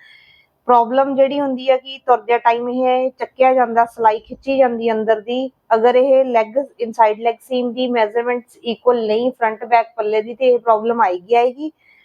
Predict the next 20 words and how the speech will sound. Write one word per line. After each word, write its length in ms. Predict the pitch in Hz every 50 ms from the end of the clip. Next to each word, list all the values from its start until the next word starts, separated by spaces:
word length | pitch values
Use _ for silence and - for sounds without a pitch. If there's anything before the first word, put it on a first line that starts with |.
| _ _ -
ਦੂਸਰਾ 500 | 190 214 254 262 262 269 311 311 320 311
ਉਹਦਾ 300 | - 240 247 240 277 302
ਮੇਜਰ 400 | 294 269 254 233 202 220 277 269
ਰੀਜ਼ਨ 340 | 247 269 254 240 240 285 285
ਇੱਕ 220 | 220 247 269 - 269
ਹੋਰ 260 | 254 233 214 214 220
ਹੁੰਦਾ 240 | 254 262 254 247 254 254 262 269
ਆ 40 | 269
ਕਿ 140 | - 302
ਕਰੌਚ, 540 | 294 _ - 233 226 196 185 180 _ _ _ _ _ _ _ _ _ _ _ _ _ -
ਫਰੰਟ 280 | 269 269 269 277 285 294
ਕਰੌਚ 360 | - - 269 277 269 269 262 294
ਔਰ 100 | 285 277
ਬੈਕ 260 | 240 226 208 190 185 -
ਕਰੌਚ 300 | - 202 208 214 220 - -
ਇਹ 280 | - - 269 285 302 302
ਸੇਮ 360 | - - 269 247 254 269 311
ਨਹੀਂ 300 | 262 233 214 220 240 269
ਹੋਣੇ 200 | 269 269 269 269
ਚਾਹੀਦੇ। 420 | 269 269 247 247 247 233 277 294